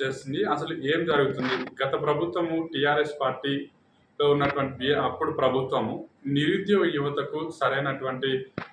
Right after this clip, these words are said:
ఉద్యోగ నోటిఫికేషన్లు ఇవ్వకుండా నిరుద్యోగ యువతను మోసం చేస్తుందని, ఆ ప్రభుత్వం కాదనే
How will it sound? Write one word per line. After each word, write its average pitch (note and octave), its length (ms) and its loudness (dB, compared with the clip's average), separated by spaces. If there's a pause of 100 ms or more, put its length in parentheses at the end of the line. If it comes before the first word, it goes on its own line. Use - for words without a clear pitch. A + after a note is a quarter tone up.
ఉద్యోగ F3+ 380 4
నోటిఫికేషన్లు C#3+ 720 0
ఇవ్వకుండా C3+ 720 0
నిరుద్యోగ D3+ 560 -2
యువతను C3+ 360 -2
మోసం B2+ 400 -6
చేస్తుందని, C3 580 -2 (680)
ఆ D#3+ 140 6
ప్రభుత్వం F#3 560 4
కాదనే D3 480 4